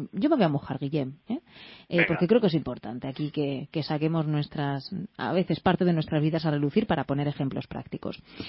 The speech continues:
Speaker 1: Bueno, pues por el tipo de trabajo que, que tenemos, los que nos dedicamos, igual que tú, a todo esto de la formación, la consultoría y, y procesos de coaching, pues, eh, no es anormal, pues, poder estar, eh, teniendo, por ejemplo, una sesión de coaching a las nueve de la noche.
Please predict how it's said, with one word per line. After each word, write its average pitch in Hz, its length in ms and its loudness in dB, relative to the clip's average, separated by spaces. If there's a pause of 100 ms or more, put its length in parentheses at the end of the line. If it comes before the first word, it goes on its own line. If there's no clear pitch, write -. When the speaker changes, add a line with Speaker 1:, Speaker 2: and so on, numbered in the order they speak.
(240)
Speaker 1:
Bueno, 311 200 4
pues 156 180 0
por 143 140 2
el 139 100 2
tipo 175 200 6
de 175 80 8
trabajo 170 480 2
que, 160 580 0
que 156 120 -2
tenemos, 202 420 6
los 165 100 2
que 139 100 -4
nos 135 140 0
dedicamos, 156 760 4
igual 165 280 4
que - 100 2
tú, 202 120 4
a 160 60 6
todo 151 140 2
esto 156 160 2
de 139 100 4
la 151 60 0
formación, 156 640 0
la 143 100 -2
consultoría 147 760 2 (400)
y, 156 300 2
y 151 320 2
procesos 156 400 -4
de 160 100 2
coaching, 247 440 4 (260)
pues, 143 240 -2
eh, 90 500 -2
no 175 220 10
es 175 220 4
anormal, 175 760 6 (320)
pues, 151 280 4
poder 160 340 6
estar, 175 480 4
eh, 170 100 2
teniendo, 185 340 4
por 175 120 4
ejemplo, 208 240 6
una 175 100 4
sesión 170 260 2
de 180 80 4
coaching 214 280 6
a 220 60 6
las 151 140 0
nueve 190 200 4
de 135 80 -2
la 127 100 -6
noche. 135 360 -4